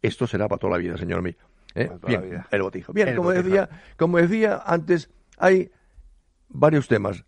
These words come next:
Speaker 1: El déficit de talento es un tema importante que
Speaker 2: Uy, más
Speaker 1: podemos
Speaker 2: ahora,
Speaker 1: to-,
Speaker 2: y más
Speaker 1: ¿eh?
Speaker 2: ahora,
Speaker 1: Más
Speaker 2: y más
Speaker 1: ahora.
Speaker 2: ahora, y más ahora.
Speaker 1: Eh,
Speaker 2: ¿Pero por qué? ¿Por qué ahora? ¿Por qué?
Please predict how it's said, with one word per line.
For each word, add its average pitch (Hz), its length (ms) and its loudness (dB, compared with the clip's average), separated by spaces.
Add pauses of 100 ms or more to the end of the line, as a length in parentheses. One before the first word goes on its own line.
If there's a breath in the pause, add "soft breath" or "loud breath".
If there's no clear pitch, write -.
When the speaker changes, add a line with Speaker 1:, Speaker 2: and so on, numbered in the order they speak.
(200)
Speaker 1:
El 143 160 4
déficit 180 400 6
de 117 100 -2
talento 120 500 -2 (140)
es - 100 -12
un 98 80 -6
tema 98 200 0
importante 95 560 -4
que 95 80 -6
Speaker 2:
Uy, 120 200 -2
más 107 160 0
Speaker 1:
podemos 107 60 0 (180)
Speaker 2:
ahora, 92 120 -8
Speaker 1:
to-, - 120 -14
Speaker 2:
y 104 40 -10
más 117 140 -2
Speaker 1:
¿eh? - 40 -8
Speaker 2:
ahora, 98 180 -6
Speaker 1:
Más 113 140 -2
Speaker 2:
y - 20 -8
más 104 100 -4
Speaker 1:
ahora. 123 140 -6
Speaker 2:
ahora, 92 320 -12
y - 40 -18
más 110 160 -12
ahora. 98 140 -4
Speaker 1:
Eh, 135 40 2
Speaker 2:
¿Pero 117 120 -4
por 113 160 -8
qué? 156 120 -6
¿Por 107 120 -10
qué 165 100 -6
ahora? 98 240 -6
¿Por 98 140 -18
qué? 120 180 -14